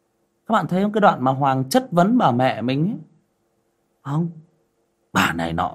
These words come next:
bà giận. Không ạ. Bà ấy làm như vậy cũng là vì anh mà thôi anh Hoàng. Anh nhầm rồi. Bà ấy làm mọi thứ như vậy là vì anh thôi. Anh phải nhìn được ra cái góc độ đấy.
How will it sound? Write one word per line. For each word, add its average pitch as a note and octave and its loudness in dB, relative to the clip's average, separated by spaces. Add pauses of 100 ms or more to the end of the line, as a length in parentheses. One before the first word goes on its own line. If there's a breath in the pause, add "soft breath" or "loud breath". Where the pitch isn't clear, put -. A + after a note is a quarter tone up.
bà D#2+ -10
giận. C#2+ -14 (220)
Không A#2 -6
ạ. - -10 (1600)
Bà A#2 4
ấy A#2 0
làm G#2 -2
như B2+ -4
vậy A#2+ -4 (1700)
cũng D#3 -2
là A#2+ 0
vì F2 -2
anh A#2+ -4
mà F2 -6
thôi A#2 -6
anh A2+ -6
Hoàng. E2+ -8 (240)
Anh A2+ -8
nhầm F2+ -8
rồi. D#2 -10 (880)
Bà G2 0
ấy A#2+ -4
làm A2 -2
mọi - -6
thứ A2+ -12
như D3+ -2
vậy D#2+ -8
là D#2+ -4
vì E2 -6
anh G2+ -8
thôi. A2 -12
Anh D3+ 0
phải B2 -4
nhìn G2 -2
được F2+ -8
ra A2 -12
cái - -10
góc - -10
độ D#2+ -8
đấy. G2 -10